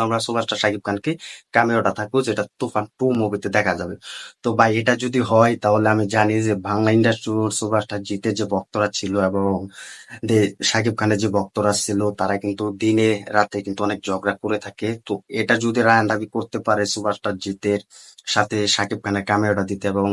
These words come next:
ইউনিভার্সিটিটা দিতে, তাহলে এটা নিশ্চয়ই আমি জানি যে দুই বাংলার যে ঝগড়াটা, সেই ঝগড়াটা কিন্তু থেমে যাবে এবং শেষ হয়ে যাবে। তো তারা দুই সম্পর্কে, দুই বাংলা ইন্ডাস্ট্রি কিন্তু দুই দেশ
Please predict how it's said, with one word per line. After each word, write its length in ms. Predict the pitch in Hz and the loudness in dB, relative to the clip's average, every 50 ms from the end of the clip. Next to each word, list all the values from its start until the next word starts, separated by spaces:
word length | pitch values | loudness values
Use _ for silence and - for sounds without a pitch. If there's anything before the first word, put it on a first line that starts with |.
| 95 - | -2 -2
ইউনিভার্সিটিটা 640 | 101 101 107 107 98 95 90 - - 98 95 - 101 - | -2 -2 -2 0 0 0 0 -2 -4 -8 -8 -10 -8 -8
দিতে, 240 | - 101 98 - 104 98 98 - - - - - _ - | -8 -8 -4 -2 -2 -2 -2 -4 -12 -18 -18 -20 _ 2
তাহলে 220 | - 113 113 120 117 | 4 6 6 6 4
এটা 120 | 104 117 107 110 | 2 2 2 0
নিশ্চয়ই 320 | 113 113 - - 127 113 107 104 | 0 0 -2 -2 0 2 2 2
আমি 100 | 104 101 101 | 2 2 2
জানি 140 | 104 104 104 98 104 | 0 0 0 -2 -4
যে 60 | 101 98 | -2 0
দুই 100 | 110 110 104 110 | 0 0 2 2
বাংলার 240 | 107 110 110 110 101 107 | 2 4 2 2 2 0
যে 40 | 104 98 - | -2 -2 -2
ঝগড়াটা, 380 | 101 98 98 101 107 101 123 123 - | -2 0 0 0 0 0 -2 -2 -4
সেই 160 | - - 107 101 98 | -2 -2 -2 0 0
ঝগড়াটা 400 | 98 92 90 - 101 98 92 98 98 95 | -2 -4 -4 -2 -2 0 0 0 -2 -2
কিন্তু 200 | 95 95 95 98 98 - - - - _ _ _ _ _ _ _ _ _ _ _ _ _ _ _ _ _ - | -2 -4 -4 -6 -8 -8 -10 -12 -14 _ _ _ _ _ _ _ _ _ _ _ _ _ _ _ _ _ -2
থেমে 220 | - 117 113 107 98 104 | 0 2 4 4 4 4
যাবে 140 | 104 104 104 104 | 4 4 4 2
এবং 100 | 107 107 107 - | 2 0 -2 -2
শেষ 180 | - 98 95 95 - | -2 -2 -2 -2 -2
হয়ে 120 | 104 104 101 | -2 0 0
যাবে। 160 | 104 107 113 113 110 - | 0 0 0 -2 -2 -4
তো 60 | 104 101 98 - | -8 -8 -4 -2
তারা 180 | 95 95 101 101 98 - - - - - _ _ - 110 | 0 2 2 2 0 -2 -10 -20 -20 -20 _ _ -4 -2
দুই 100 | 117 113 113 - | -2 0 0 0
সম্পর্কে, 320 | 113 113 107 107 101 104 95 107 | 0 0 2 0 0 -2 -2 -2
দুই 100 | 107 101 92 95 | -2 -2 -2 -2
বাংলা 220 | 98 101 107 107 107 | 0 0 2 2 2
ইন্ডাস্ট্রি 360 | 104 107 110 107 - - 101 98 101 | 2 2 0 -2 -2 -2 -4 -2 -2
কিন্তু 180 | 98 98 101 98 98 101 | -4 -4 -4 -4 -4 -2
দুই 200 | 104 104 104 101 98 98 _ _ _ _ _ _ _ _ _ _ _ _ - | -2 0 0 -2 -2 -4 _ _ _ _ _ _ _ _ _ _ _ _ -8
দেশ 260 | 107 104 110 110 | -2 0 2 2